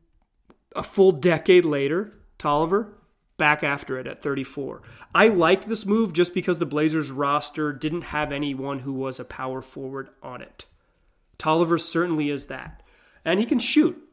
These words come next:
I think adding a shoo-, a true shooting power forward allows him,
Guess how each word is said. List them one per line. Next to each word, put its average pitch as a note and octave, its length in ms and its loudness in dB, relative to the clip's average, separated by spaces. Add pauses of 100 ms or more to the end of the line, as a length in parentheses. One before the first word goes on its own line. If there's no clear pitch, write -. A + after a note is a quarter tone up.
(120)
I D#3+ 120 -4
think G3 240 0
adding F#3+ 280 4
a F#3 60 2
shoo-, - 380 -4
a F3 60 0
true A#3+ 680 0 (220)
shooting A3 560 0
power F#3+ 320 2
forward F3 340 0
allows D#3 400 0
him, E3+ 300 -6